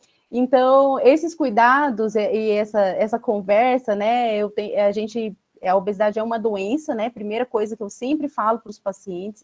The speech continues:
a obesidade é uma doença. Não é assim, tá gordinho, tá fofinho, não é isso.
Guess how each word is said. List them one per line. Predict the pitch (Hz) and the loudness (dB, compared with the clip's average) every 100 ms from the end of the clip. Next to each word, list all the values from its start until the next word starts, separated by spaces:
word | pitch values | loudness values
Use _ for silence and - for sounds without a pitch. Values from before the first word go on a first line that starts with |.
| - | -14
a | |
obesidade | 175 175 175 175 | -12 -8 -8 -8
é | |
uma | 185 | -8
doença. | 202 277 160 147 | -8 -6 -8 -10
Não | 196 | -8
é | 208 | -8
assim, | 240 175 | -8 -12
tá | 190 | -8
gordinho, | 185 180 180 202 | -6 -8 -10 -8
tá | 185 | -8
fofinho, | - 185 - 185 190 | -8 -14 -14 -14 -10
não | 175 | -8
é | 214 | -6
isso. | 220 185 - - | -8 -12 -14 -14